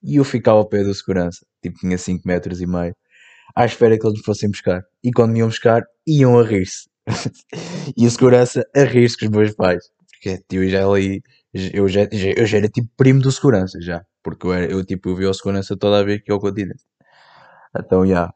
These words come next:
hum, ficou, os meus pais e o segurança ficaram grandes amigos, a gozar comigo, obviamente. E foi nessa altura que houve um rapto no continente.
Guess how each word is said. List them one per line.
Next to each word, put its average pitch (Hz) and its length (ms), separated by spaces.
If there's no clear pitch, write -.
hum, 87 640
ficou, 92 640
os - 800
meus 85 140
pais 87 240
e - 0
o - 0
segurança 85 260
ficaram 82 280
grandes 90 260
amigos, 95 340
a 95 80
gozar 95 320
comigo, 95 300
obviamente. 92 420
E 101 80
foi 110 160
nessa 110 240
altura 117 560
que 117 220
houve 113 200
um 117 80
rapto 107 440
no 92 80
continente. 92 680